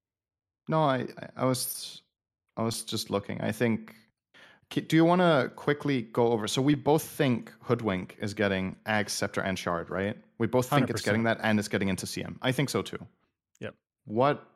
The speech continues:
Speaker 1: Scepter or Shard do you think, if you had to guess, not what you want, but what do you think the hero will get? Based
Speaker 2: We've
Speaker 1: on, there
Speaker 2: talked
Speaker 1: was a bit of artwork leaked, right? There was, like, a quiver
Speaker 2: Yeah, we talked about this. The
Speaker 1: and
Speaker 2: boomerang.
Speaker 1: Yeah, right. Which one do you think is the Scepter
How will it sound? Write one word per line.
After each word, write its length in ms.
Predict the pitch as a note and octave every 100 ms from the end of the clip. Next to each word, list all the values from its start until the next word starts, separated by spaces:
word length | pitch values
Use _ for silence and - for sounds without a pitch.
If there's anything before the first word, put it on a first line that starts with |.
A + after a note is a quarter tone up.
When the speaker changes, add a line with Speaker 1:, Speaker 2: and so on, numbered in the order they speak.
| -
Speaker 1:
Scepter 880 | - - C3+ - A#2 G#2+ G#2+ A2 - -
or 500 | A2 G#2 G#2 G#2+ -
Shard 540 | - G#2+ G2+ F#2+ F2+ -
do 80 | G#2+
you 120 | G2+
think, 640 | - - G#2 F2 - - -
if 160 | - C3
you 60 |
had 100 | C#3
to 80 | -
guess, 400 | A#2+ A#2 A2 -
not 140 | A2 A2+
what 120 | B2
you 60 | A#2+
want, 480 | A2 A2 F#2 - -
but 100 | G#2+
what 140 | A2
do 80 | A#2
you 80 | G#2+
think 320 | - A#2 G#2
the 100 | F#2
hero 240 | G2 F#2 F2+
will 160 | F2
get? 240 | F2 - - _ _ _ _ _ _ _ _ -
Based 180 | A#2 A2+
Speaker 2:
We've 80 | G#2
Speaker 1:
on, 60 |
there 80 | A2+
Speaker 2:
talked 40 | D3
Speaker 1:
was 100 | D3
a 40 |
bit 140 | D3+ F3+
of 60 |
artwork 460 | C#3 A#2+ A#2+ A#2 A#2
leaked, 440 | A#2 A#2+ G#2+ -
right? 320 | F2+ F#2+ A2 A2+
There 80 | -
was, 100 | A#2+
like, 140 | A#2 G#2+
a 40 |
quiver 680 | - - F3 D#3 E3+ E3 E3
Speaker 2:
Yeah, 140 | - C3+
we 60 | A2+
talked 220 | D3 -
about 120 | F#2
this. 100 | A2
The 60 | G#2+
Speaker 1:
and 120 | G#2+
Speaker 2:
boomerang. 640 | C3+ C3+ B2 A#2+ B2+ C#3 - _ _ _ _ _
Speaker 1:
Yeah, 280 | A2+ G#2 F2 -
right. 300 | G#2 F#2 - -
Which 260 | C3+ D3+
one 120 | E3
do 60 | D3+
you 60 | C3+
think 180 | D3
is 80 | B2
the 100 | A2+
Scepter 640 | - C3 B2 - F#2+ C3